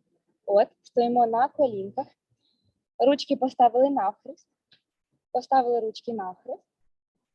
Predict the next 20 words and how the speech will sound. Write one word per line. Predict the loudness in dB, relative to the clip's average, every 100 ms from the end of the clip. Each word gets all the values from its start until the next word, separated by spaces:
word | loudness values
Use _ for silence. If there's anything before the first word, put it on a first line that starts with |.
| _ _ _ -8
Поставили. | -8 -6 -6 -6 -4 -8 -8 -12 _ _ _ _ _ _
Спинка | _ -2 -2 0 -2 -2
рівна, | -2 0 0
животик | 0 0 0 -2 -8 -10
рівний. | -12 -10 -16 -20 _ _
Ручки | -10 -10 _ -14
навхрест | -12 -12 _ -20 _
поставили. | -18 -16 -14 -12 -8 -10 -10 _ _ _ _ _ _
І | -4 0 -2
з | -4
рівною | -6 -4 -4 -6
спинкою | -4 -2 0 -2 -2
нахиляємось | -2 -2 0 2 0 -2 -6
назад. | -6 -4 0
Раз. | 2 2 2 0 -4 _ _ _ _ _ _ _ _ -2
Молодці. | 2 2 2 -2 _ -20
Ще | -10 0 2
робимо. | 2 -2 -12 -20 _ _ _ _ _ _ _ _
Два. | -20 -10 -6 -6 -8 -14 _ _ _ _ _ _ _ _ _ _
Молодці. | 0 2 2 0 -4 -10 _ -20